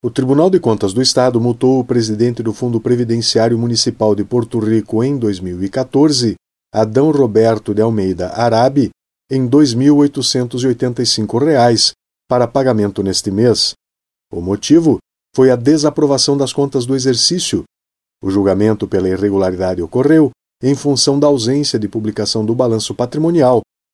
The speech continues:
no Sistema de Informações Municipais, acompanhamento mensal do T C E, o sinhaem, e da extrapolação do limite da taxa administrativa.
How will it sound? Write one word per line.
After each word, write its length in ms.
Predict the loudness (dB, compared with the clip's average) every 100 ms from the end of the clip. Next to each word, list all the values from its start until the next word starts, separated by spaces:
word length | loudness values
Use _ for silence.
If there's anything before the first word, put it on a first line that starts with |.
| -4
no 140 | -2
Sistema 560 | 0 0 0 2 2 2
de 100 | -2
Informações 640 | 0 0 0 -4 -4 -2
Municipais, 760 | -2 -2 -2 0 2 2 2 -4 _ _
acompanhamento 1000 | -4 -4 0 -2 2 0 2 0 -2 -2 -2
mensal 480 | -2 0 0 -2
do 140 | -2 -2
T 160 | 0
C 200 | 0 2
E, 200 | 4 4 0 _ _ -6
o 120 | -2
sinhaem, 720 | 0 0 2 4 4 2 -2 -8 _ _ _ -4
e 80 | 0
da 180 | 4
extrapolação 880 | 4 4 0 -2 0 0 0 0 2
do 100 | 2
limite 360 | 2 0 -2 -4
da 120 | -4
taxa 460 | -2 -2 -2 -4 -6
administrativa. 1040 | -6 -6 -8 -6 -8 -4 0 2 2